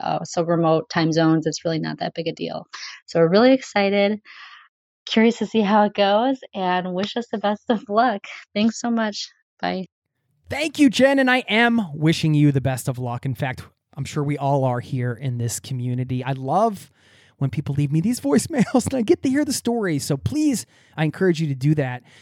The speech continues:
Speaker 2: and share yours. And I just wanted to give Jen some props because what she said was, you know, she wanted to get out and travel, and then she made a long-term plan, and then she executed on said plan,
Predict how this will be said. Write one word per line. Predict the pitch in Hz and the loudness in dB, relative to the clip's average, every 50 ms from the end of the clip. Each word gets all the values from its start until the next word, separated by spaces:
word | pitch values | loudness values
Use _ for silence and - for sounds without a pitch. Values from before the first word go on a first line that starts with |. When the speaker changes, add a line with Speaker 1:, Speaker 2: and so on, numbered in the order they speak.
| - _ _ _ _ | -20 _ _ _ _
Speaker 2:
and | - 143 135 135 131 139 | -6 -4 -4 -4 -4 -6
share | - - - 147 139 131 131 | -8 -6 -4 -2 -2 -2 -2
yours. | 131 131 131 131 131 131 127 127 131 127 - | -2 -2 -2 0 0 -2 -4 -6 -8 -10 -10
And | - 143 135 131 | -8 -8 -8 -6
I | 131 135 | -6 -6
just | 131 - - 160 143 - - | -6 -2 -2 -2 -2 -2 -4
wanted | 139 135 127 123 | -4 -4 -4 -4
to | 127 | -6
give | 123 131 123 120 | -6 -8 -10 -8
Jen | - 131 123 123 120 | -8 -8 -8 -8 -8
some | - 123 117 | -8 -10 -10
props | - - 127 120 117 - - | -8 -8 -10 -8 -10 -12 -14
because | - - 123 - - 135 123 123 123 117 - - _ _ _ _ _ _ _ _ - | -14 -14 -14 -10 -10 -10 -8 -8 -10 -12 -14 -18 _ _ _ _ _ _ _ _ -4
what | - 151 - | -4 -4 -4
she | - 156 139 | -2 -6 -4
said | - - 220 254 226 | -2 0 0 0 2
was, | 170 147 139 147 151 - - | 2 2 2 2 0 0 0
you | 156 143 | -2 -2
know, | |
she | 131 - - 147 | -2 -2 -4 -4
wanted | 127 127 127 131 139 135 | -4 -4 -6 -6 -6 -6
to | - 135 | -8 -8
get | 135 131 | -8 -8
out | 127 135 143 143 | -8 -8 -8 -10
and | 135 | -12
travel, | - - 120 117 117 - 127 139 160 | -10 -12 -14 -14 -12 -12 -10 -10 -6
and | 165 147 131 | -4 -4 -2
then | 123 127 123 | -2 -2 -2
she | - - 151 147 | -2 0 0 0
made | 139 131 131 131 139 143 - | 2 2 0 0 -2 0 2
a | 151 156 160 | 4 4 4
long-term | 147 135 127 127 127 131 135 135 - - 151 143 135 131 | 4 2 0 -2 -2 -2 -4 -8 -6 -6 -4 -4 -4 -6
plan, | - - - 220 277 254 180 139 127 131 160 170 _ _ - - _ _ _ _ _ _ _ - | -8 -6 -4 -2 0 0 0 0 0 -2 -6 -8 _ _ -20 -20 _ _ _ _ _ _ _ -8
and | - 131 127 127 | -4 -4 -2 -2
then | 123 123 135 | -2 -2 -4
she | 139 - - 160 160 165 - _ _ - | -4 -6 -6 -6 -6 -6 -8 _ _ -4
executed | 254 311 - - 415 - - - 160 151 131 123 127 123 139 156 180 - _ _ _ _ _ - | -4 -4 -2 -2 -4 -4 0 2 2 4 4 4 2 0 -2 -4 -4 -8 _ _ _ _ _ -6
on | 135 131 127 123 113 | -4 -2 -2 -2 -4
said | - - - 127 120 120 120 - - | -6 -6 -6 -4 -4 -6 -10 -10 -12
plan, | - - 117 117 117 117 131 165 214 | -12 -10 -10 -10 -10 -8 -6 -4 -6